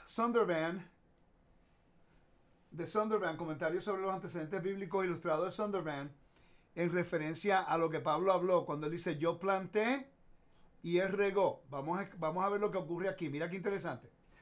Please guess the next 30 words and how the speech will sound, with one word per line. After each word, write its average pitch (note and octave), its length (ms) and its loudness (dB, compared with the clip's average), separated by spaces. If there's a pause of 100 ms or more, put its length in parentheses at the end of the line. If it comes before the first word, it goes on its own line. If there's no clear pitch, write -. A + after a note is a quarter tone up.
(200)
Los F#3+ 180 2
ministros G3 360 -2
cristianos, A3 640 0 (100)
eh, C#3+ 280 -2
como C#3 160 -4
es D3 60 -2
un D#3 60 -4
comentario E3+ 380 0
cristiano, E3 340 -4
vamos C#3 220 -2
a - 20 -4
utilizar C#3 220 -4
cristiano, C3 300 -12 (560)
tienen G#3+ 260 2
diferentes G3 540 -2
funciones F#3 720 -4 (280)
o G3 180 0
ministerios. F3 720 -2
Pablo D#3+ 340 0
muestra F#3 380 0
la F3 60 4
diferencia F3 460 -2
entre D#3 380 0
él E3+ 80 0
y F3+ 40 2
Apolos F3 600 0 (240)
usando G#3 600 0
la E3+ 120 2
metáfora F#3 800 2
agrícola. D3+ 680 -2